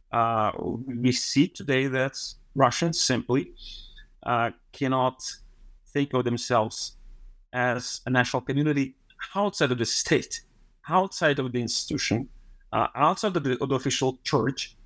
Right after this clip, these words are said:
whether they go to the, to the church or not, they still kind of cling to the same, uh, institutions that, well, they were, they were, they were not primordial, but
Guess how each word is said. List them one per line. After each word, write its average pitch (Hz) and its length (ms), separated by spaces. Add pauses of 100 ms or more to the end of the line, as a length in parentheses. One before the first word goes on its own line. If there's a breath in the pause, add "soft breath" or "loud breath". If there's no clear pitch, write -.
(120)
whether 139 180
they 135 340 (180)
go 165 220
to 139 160
the, 127 120 (140)
to - 80
the 139 100
church 143 400
or 123 80
not, 175 400 (560)
they 139 180
still 240 600 (180)
kind 175 120
of - 200
cling 190 360
to - 120
the 139 80
same, 160 440 (680)
uh, 131 160
institutions 135 1300
that, 131 260 (920)
well, 151 180
they 151 120
were, 147 220
they 156 100
were, 120 120
they 165 100
were 170 60
not 208 200
primordial, 147 580
but 143 300